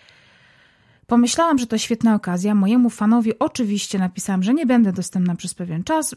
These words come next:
bo wtedy smartfony i dostęp do internetu praktycznie w każdym miejscu na ziemi, jeśli był, to na pewno niedostępny dla nastolatków. To prawda, potwierdzam. Na kolonii bawiłam się całkiem nieźle. Mimo że o tym też można napisać osobną historię.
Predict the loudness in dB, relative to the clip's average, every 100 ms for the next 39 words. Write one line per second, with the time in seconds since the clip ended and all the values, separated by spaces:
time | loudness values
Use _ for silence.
0 | _ -4 -2 -2 -4 -4 -2 -2 -4 -4
1 | 0 0 0 -4 -6 -4 -4 -4 -4 -4
2 | -4 -6 -8 -6 -6 -2 0 -2 -2 -4
3 | -4 -4 -4 -4 -2 -2 -2 -4 -4 -2
4 | -2 -2 -2 -6 -8 -6 -4 -2 -4 -4
5 | -4 -4 -4 -6 -6 -4 -4 -6 -8 -8
6 | -8 -10 -20 -16 -14 -10 -10 -12 -16 -18
7 | -18 -20 -20 _ _ _ -20 _ -20 -20
8 | -20 -20 -4 -2 2 2 2 2 0 0
9 | 0 0 -2 -6 -6 0 2 2 0 -6
10 | -14 _ _ 0 2 4 2 0 -2 -4
11 | -2 -6 -2 -2 -2 -2 -2 -2 -4 -4
12 | -4 -8 -8 -10 -10 -8 -6 -6 -8 -8
13 | -4 -2 -2